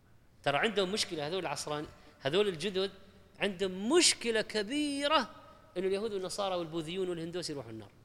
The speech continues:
ولذلك يقولون إيش؟ أشهد لا، هو الص-، يقول الصح: "أشهد لا إله إلا الله" فقط، "أشهد أن محمد رسول الله" هذه إضافة، يعني يقول عبر العصور كذا زيدت في ال-، غيره يقول الصلاة،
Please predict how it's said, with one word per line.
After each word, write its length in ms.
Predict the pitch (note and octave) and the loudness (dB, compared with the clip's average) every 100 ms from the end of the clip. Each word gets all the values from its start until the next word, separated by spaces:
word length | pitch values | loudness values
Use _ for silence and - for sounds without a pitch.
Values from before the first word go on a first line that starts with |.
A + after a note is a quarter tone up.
| - - - - - - - - - - - - - - - - | -20 -20 -20 -20 -20 -20 -20 -20 -20 -20 -20 -20 -20 -20 -20 -2
ولذلك 380 | C#3+ F3 A#3+ A#3 | 4 6 6 4
يقولون 400 | F#3 G3+ G#3 G3+ | 2 2 4 4
إيش؟ 200 | F3 F3+ - A3 | 0 -4 -4 -2
أشهد 240 | - G3+ | -2 -2
لا، 360 | F#3 G3 E3 - | 0 -2 -2 -4
هو 220 | F#3 F#3 | 0 2
الص-، 200 | - - | 2 0
يقول 200 | E3+ F3 | -2 -2
الصح: 360 | D#3+ A#3+ - A3+ | 4 4 6 4
"أشهد 180 | G#3 | 4
لا 180 | G3 G3+ | 4 4
إله 180 | G3 F#3+ | 6 4
إلا 80 | F3+ | 4
الله" 120 | E3 | 2
فقط، 440 | C#3 - C3+ - - - - - - | 2 2 2 -2 -20 -20 -20 -4 4
"أشهد 240 | A3+ A#3+ | 6 6
أن 60 | A3+ | 2
محمد 140 | G#3+ | 0
رسول 260 | A3 G3+ B3 | -2 0 2
الله" 80 | G#3+ | 2
هذه 160 | G3+ | 2
إضافة، 340 | E3 E3 B2+ A2 - - - - - - - - | 0 0 0 -6 -10 -20 -20 -20 -20 -20 -20 -8
يعني 360 | D4 G4+ A#3+ A#3 | 4 4 6 2
يقول 160 | B3 A3+ | 4 8
عبر 240 | A#3+ B3 | 8 8
العصور 440 | G#3 G3 - A#3 | 6 4 4 4
كذا 220 | - A3+ G3+ | 2 2 2
زيدت 420 | F3+ G#3+ E3+ - | 2 0 0 -2
في 120 | D#3 | -8
ال-، 280 | C#3 B2+ A#2 - - - - - - - - | -8 -8 -12 -16 -20 -20 -20 -20 -20 -16 8
غيره 480 | G3 B3+ A#3+ B3 A#3+ - - - - - - - - - - | 12 12 10 6 2 -10 -14 -16 -16 -18 -20 -20 -20 -20 -6
يقول 280 | F#3+ A#3+ E4+ | -4 0 0
الصلاة، 720 | D4+ - A3 A#3+ C4 A#3 A#3 | 2 4 4 6 6 4 2